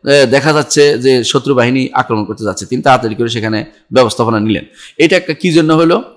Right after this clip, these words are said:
মুসলিমদের উপকারার্থে সহযোগিতা করার জন্য। এটা কি এখন দলিল হবে? এখন কেউ বলতে পারবে যে, "আমিও দেখি তাহলে অমুকে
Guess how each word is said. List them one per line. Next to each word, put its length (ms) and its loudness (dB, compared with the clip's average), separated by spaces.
মুসলিমদের 400 -4
উপকারার্থে 500 -4
সহযোগিতা 460 -2
করার 260 -4
জন্য। 220 -8
এটা 180 -2
কি 100 0
এখন 300 2
দলিল 200 4
হবে? 180 4
এখন 240 0
কেউ 140 -2
বলতে 220 -4
পারবে 180 0
যে, 180 0
"আমিও 260 4
দেখি 240 2
তাহলে 220 4
অমুকে 480 2